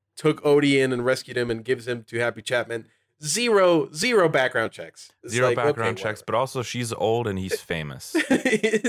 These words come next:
Speaker 1: He, she's old and he's famous. So I guess that counts. Um, so Happy Chapman takes Odie back and he pulls out of his desk, like, a briefcase containing a shock collar, which is like, oh, he had that ready to go,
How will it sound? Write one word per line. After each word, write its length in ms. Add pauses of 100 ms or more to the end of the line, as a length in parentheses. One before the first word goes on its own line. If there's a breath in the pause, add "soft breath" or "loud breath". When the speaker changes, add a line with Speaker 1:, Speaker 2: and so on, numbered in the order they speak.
Speaker 1:
He, 220
she's 260
old 200
and 100
he's 220
famous. 420 (340 soft breath)
So 180
I 120
guess 300
that 200
counts. 480
Um, 320 (420)
so 180
Happy 300
Chapman 500
takes 280
Odie 340
back 360 (340)
and 140
he 300
pulls 360
out 120
of 80
his 180
desk, 420 (120)
like, 260
a 160
briefcase 680
containing 560
a 80
shock 380
collar, 460 (680)
which 280
is 380
like, 280
oh, 140
he 220
had 200
that 220
ready 200
to 100
go, 560